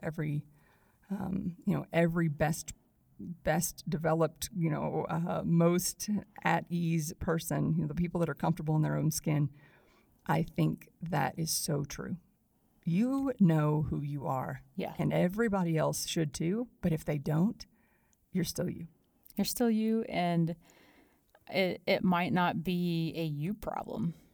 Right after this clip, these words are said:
Speaker 2: you know? It,
Speaker 1: Right.
Speaker 2: sometimes it can be hard to stop, slow down, and really see people.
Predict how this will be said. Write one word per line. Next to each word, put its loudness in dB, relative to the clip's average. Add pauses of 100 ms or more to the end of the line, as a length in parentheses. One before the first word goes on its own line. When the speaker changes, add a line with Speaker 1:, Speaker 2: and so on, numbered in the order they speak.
Speaker 2:
you 0
know? 0
It, -4
Speaker 1:
Right. 2
Speaker 2:
sometimes 2
it -4
can 4
be -2
hard -2
to -4
stop, -2 (280)
slow -2
down, 0
and 2
really -4
see -8
people. -10